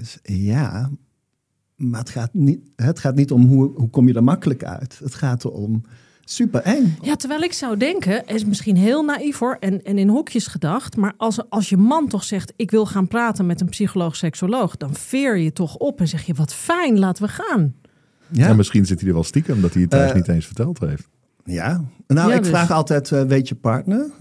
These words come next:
Speaker 1: En, eh, opvallend vaak wel.
Speaker 3: Ja, maar je stelt de vraag omdat je ook weet dat het wel eens niet is dus.
Speaker 1: Ja, ja,
Speaker 3: Ja,
Speaker 1: tuurlijk.
Speaker 3: precies.
Speaker 1: Ja,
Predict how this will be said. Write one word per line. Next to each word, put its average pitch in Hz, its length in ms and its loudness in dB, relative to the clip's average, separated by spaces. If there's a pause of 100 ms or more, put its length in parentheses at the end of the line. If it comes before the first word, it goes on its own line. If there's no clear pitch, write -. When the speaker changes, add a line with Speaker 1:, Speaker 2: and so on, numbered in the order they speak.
Speaker 1:
En, 151 460 -2 (280)
eh, 139 240 -2
opvallend 220 440 -4
vaak 170 280 -4
wel. 143 460 0 (360)
Speaker 3:
Ja, 92 80 -2
maar 95 100 2
je 95 180 4
stelt 127 320 2
de 127 100 2
vraag 113 380 2
omdat 98 220 2
je - 100 -2
ook 123 260 4
weet 110 280 2
dat 107 140 -2
het 107 100 -2
wel 107 140 -2
eens 101 120 -4
niet 98 260 2
is 71 180 -6
dus. - 300 -6
Speaker 1:
Ja, 208 160 6
ja, 101 180 0
Speaker 3:
Ja, 113 160 2
Speaker 1:
tuurlijk. 175 240 2
Speaker 3:
precies. 117 260 -8
Speaker 1:
Ja, 165 160 0